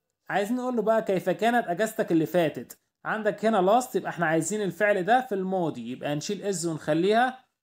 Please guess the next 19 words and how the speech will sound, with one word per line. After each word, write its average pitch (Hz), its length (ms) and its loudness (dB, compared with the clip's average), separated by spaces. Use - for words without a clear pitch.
was. - 680 -4
Have 220 240 0
you 214 340 -2
not 220 380 0
get 233 420 2
a 170 100 -2
school 185 440 0
bag؟ 202 360 2
هنا 240 140 -2
عندي 220 340 0
have، 214 340 2
قلنا 196 460 0
has 175 120 -6
أو 165 140 0
have 190 280 0
هتجيب 175 340 -2
لي 180 200 0
هنا 233 320 0
got. - 420 0